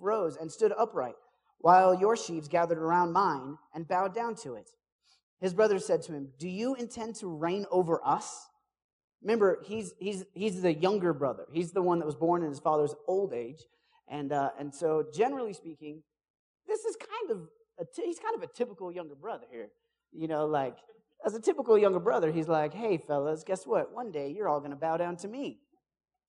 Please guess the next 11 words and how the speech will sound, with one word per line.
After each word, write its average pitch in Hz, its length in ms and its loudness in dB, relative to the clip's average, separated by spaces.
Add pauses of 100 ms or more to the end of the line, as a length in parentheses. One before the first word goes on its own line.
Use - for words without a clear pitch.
(400)
And 151 120 -6
they 170 80 4
didn't 185 220 4
believe 180 300 0
him, 196 200 -6
as 160 160 -4
a 160 40 -14
typical 170 340 -6
older 175 300 -6
brother 143 280 -2
wouldn't. 208 380 -2